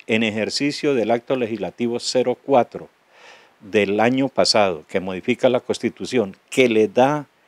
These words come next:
a la Contraloría General de la República la posibilidad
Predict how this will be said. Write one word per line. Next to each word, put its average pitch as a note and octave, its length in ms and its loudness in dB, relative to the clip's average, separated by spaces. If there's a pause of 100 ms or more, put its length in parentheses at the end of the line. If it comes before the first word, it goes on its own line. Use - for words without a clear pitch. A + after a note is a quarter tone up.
(120)
a G#2 80 0
la G2 120 0
Contraloría G2+ 720 -2
General G#2+ 380 -4
de B2+ 80 -2
la B2+ 100 -2
República A2 640 -8 (100)
la G2+ 240 -6
posibilidad G#2+ 1040 0